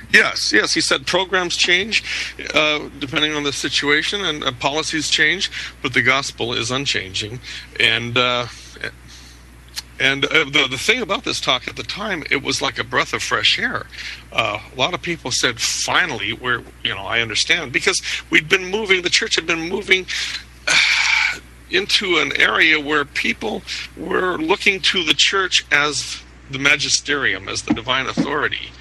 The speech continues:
in all things, and looking and confusing church leaders with, uh, well, I, I, in my view, they were,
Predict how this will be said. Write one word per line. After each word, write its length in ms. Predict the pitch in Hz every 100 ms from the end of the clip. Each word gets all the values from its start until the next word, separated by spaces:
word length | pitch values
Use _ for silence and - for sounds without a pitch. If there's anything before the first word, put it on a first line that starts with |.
| - - -
in 120 | 120
all 180 | 117 110
things, 580 | - 147 123 95 - 104
and 180 | 107 117
looking 360 | 139 143 131 117
and 220 | 123 120 - - - - - -
confusing 520 | 127 117 170 175 156
church 420 | 127 - 151 -
leaders 720 | 127 143 185 104 95 - - - - - - -
with, 440 | 123 127 113 113 120
uh, 320 | 107 107 107 - - - - - - - - - - 160
well, 280 | 151 131 127
I, 340 | 131 - 139 -
I, 0 |
in 160 | 147
my 220 | 147 170 160
view, 320 | 120 120 123
they 140 | 123
were, 220 | 123 117